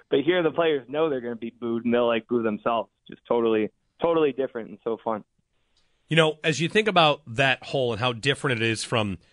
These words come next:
Speaker 2: any golf hole, any other spot, what do the players say about, by the way, Kevin Price joining us on the Western Hotline, associate editor,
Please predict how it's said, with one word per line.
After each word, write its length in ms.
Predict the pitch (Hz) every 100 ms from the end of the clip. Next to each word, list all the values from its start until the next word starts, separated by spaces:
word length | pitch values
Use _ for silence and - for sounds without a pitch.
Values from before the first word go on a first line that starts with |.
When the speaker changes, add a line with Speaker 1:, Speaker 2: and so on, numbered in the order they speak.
| _ _ _
Speaker 2:
any 460 | 147 165 131 87 - _ 113
golf 300 | 110 92 -
hole, 200 | 95 92
any 260 | 143 151 120
other 200 | 101 98
spot, 320 | - 98 82 - _ _ _
what 320 | 139 143 180
do 60 | 269
the 100 | 277
players 420 | - 170 180 151
say 480 | - 123 107 101 98 _ _ _ 127
about, 440 | 117 110 104 104 _
by 100 | 143
the 60 | 127
way, 60 |
Kevin 220 | 117 139 117
Price 200 | 120 -
joining 240 | 117 104
us 120 | 95
on 120 | - 107
the 60 |
Western 280 | 104 101 104
Hotline, 380 | 107 104 101 92 _ _
associate 440 | 110 - 120 123 107
editor, 280 | 104 98